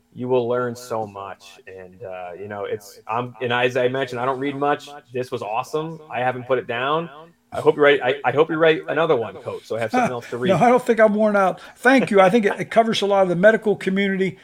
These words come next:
Speaker 2: things off the
Speaker 1: Yep.
Speaker 2: field. I think all sports can benefit from it. Um, and I think just people will enjoy the stories, 'cause it's about guys coming out of nowhere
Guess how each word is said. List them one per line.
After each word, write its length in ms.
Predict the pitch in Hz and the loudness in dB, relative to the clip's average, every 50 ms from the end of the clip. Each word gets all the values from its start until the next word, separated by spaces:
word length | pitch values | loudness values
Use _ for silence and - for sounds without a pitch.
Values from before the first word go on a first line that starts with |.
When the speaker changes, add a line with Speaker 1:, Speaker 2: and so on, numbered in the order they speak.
| - _ _ | -20 _ _
Speaker 2:
things 320 | _ - 220 220 196 - | _ 0 0 0 2 0
off 240 | 214 196 185 175 - | 2 2 0 0 -2
the 80 | - 180 | -4 -6
Speaker 1:
Yep. 100 | 113 117 | -4 -2
Speaker 2:
field. 320 | 202 202 190 190 185 170 | 0 2 4 4 4 2
I 120 | 165 160 156 | 0 0 0
think 280 | - - 220 185 - - | 2 0 0 0 -2 -2
all 220 | - 185 196 214 220 | 4 4 6 6 6
sports 540 | - - - - 196 202 202 190 - - - - - - - _ _ | 2 0 -4 2 4 4 4 4 0 -6 -8 -8 -14 -20 -20 _ _
can 180 | - - 180 170 | -6 -4 -2 2
benefit 420 | 156 202 202 196 175 - 190 185 180 | 4 4 4 4 2 2 0 0 0
from 280 | - - 185 185 185 | 0 -4 -2 -2 0
it. 140 | 185 185 180 - _ _ _ _ _ _ _ - | 0 -2 -2 -4 _ _ _ _ _ _ _ 0
Um, 320 | 175 165 160 156 160 - - | 2 2 2 0 -4 -6 -4
and 120 | 196 196 | -2 -2
I 80 | - - | -2 0
think 220 | - - 220 170 | 0 0 -2 0
just 200 | - 220 - - | 0 -2 -4 -2
people 360 | - 226 240 233 - 220 208 | 0 0 0 2 2 0 2
will 140 | 190 190 196 | 2 2 2
enjoy 340 | 190 175 151 196 202 202 190 | 2 2 2 4 4 4 2
the 60 | 165 - | 0 -2
stories, 480 | - - - 190 190 185 190 180 - - - - - _ | -4 0 2 2 4 4 2 0 -2 -6 -12 -20 -20 _
'cause 140 | - - 185 | -4 0 2
it's 160 | 180 180 180 | 2 2 2
about 320 | - 170 160 170 170 151 156 | 0 0 2 2 2 2 4
guys 280 | 185 185 202 208 196 | 6 6 6 6 4
coming 300 | - - 190 196 196 190 | 2 -2 -2 -2 0 2
out 160 | 185 185 175 170 | 2 2 2 2
of 80 | 170 | 2
nowhere 600 | 170 180 196 196 185 165 165 156 151 147 156 - | 4 4 6 6 6 4 4 2 2 0 -2 -6